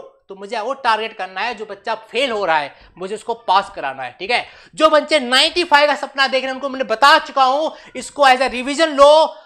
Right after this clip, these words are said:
आपका वन शॉट से भला नहीं होने वाला। वन शॉट देखो और इसके रेगुलर वीडियोज़ देखो, जो कि आपको न्यू इंडियन एरा पर already प्रशांत सर ने अपलोड किया होगा।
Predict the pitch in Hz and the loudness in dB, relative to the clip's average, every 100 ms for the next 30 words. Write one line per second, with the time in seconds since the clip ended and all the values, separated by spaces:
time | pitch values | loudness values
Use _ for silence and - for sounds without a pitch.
0 | - - 202 247 - 254 208 269 - 240 | -16 0 2 2 0 -4 -4 -10 -4 -2
1 | 247 247 175 214 220 214 247 220 208 190 | -2 -6 -4 0 0 -2 -10 -8 -6 -4
2 | 175 160 254 269 269 262 254 226 247 277 | -4 -6 -6 -6 -4 -4 -2 -4 -4 -2
3 | 285 226 254 240 - 254 208 190 208 240 | -2 0 -4 -6 -10 -6 -6 -8 -8 -10
4 | 220 214 214 208 196 202 233 202 202 233 | -10 -12 -12 -10 -10 -10 -10 -10 -8 -4
5 | 202 185 - 262 196 220 226 214 214 196 | -2 -2 -2 -4 -4 -10 -12 -10 -8 -4
6 | 208 202 254 185 196 202 233 208 196 214 | -4 -4 -6 -6 -8 -10 -10 -8 -4 -6
7 | 214 220 214 208 214 214 214 208 190 247 | -6 -8 -8 -8 -10 -6 0 0 2 2
8 | 202 | 0